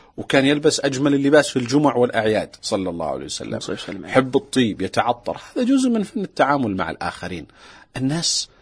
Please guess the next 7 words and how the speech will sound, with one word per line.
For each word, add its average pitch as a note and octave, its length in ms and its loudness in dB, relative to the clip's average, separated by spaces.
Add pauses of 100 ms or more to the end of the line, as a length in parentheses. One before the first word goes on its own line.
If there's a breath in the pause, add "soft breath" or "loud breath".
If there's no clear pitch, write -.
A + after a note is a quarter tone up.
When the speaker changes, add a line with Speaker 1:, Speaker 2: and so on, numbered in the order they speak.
(260 soft breath)
Speaker 1:
يريدون A#2 580 -2
أن G2 220 -10
تكتمل D3+ 480 -6
هذه B2 260 -4
الشخصية A2+ 500 -4
من F#2+ 240 -6 (380 soft breath)
كل F2 360 -4